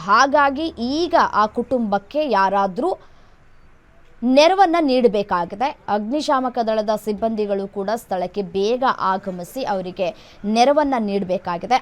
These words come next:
ಅಲ್ಲಿಂದ ಅವರನ್ನ ಹೊರಗಡೆ ತರುವಂತಹ ಕೆಲಸವನ್ನ ಕೂಡ ಮಾಡಬೇಕಾಗಿದೆ. ರಕ್ಷಣೆ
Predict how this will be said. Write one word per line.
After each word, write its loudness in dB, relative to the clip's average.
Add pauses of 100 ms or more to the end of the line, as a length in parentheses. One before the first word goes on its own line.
(100)
ಅಲ್ಲಿಂದ 0 (100)
ಅವರನ್ನ 0 (460)
ಹೊರಗಡೆ 6 (100)
ತರುವಂತಹ 0 (140)
ಕೆಲಸವನ್ನ -4 (100)
ಕೂಡ -4 (180)
ಮಾಡಬೇಕಾಗಿದೆ. -4 (100)
ರಕ್ಷಣೆ -4